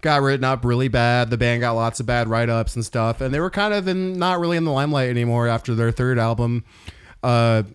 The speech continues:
and pretty much the guy had turned hard, no pun intended, got really into lean.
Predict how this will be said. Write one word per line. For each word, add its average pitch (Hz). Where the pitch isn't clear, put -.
and 143
pretty 202
much 185
the 170
guy 160
had 175
turned 160
hard, 156
no 156
pun 156
intended, 151
got 151
really 147
into 135
lean. 131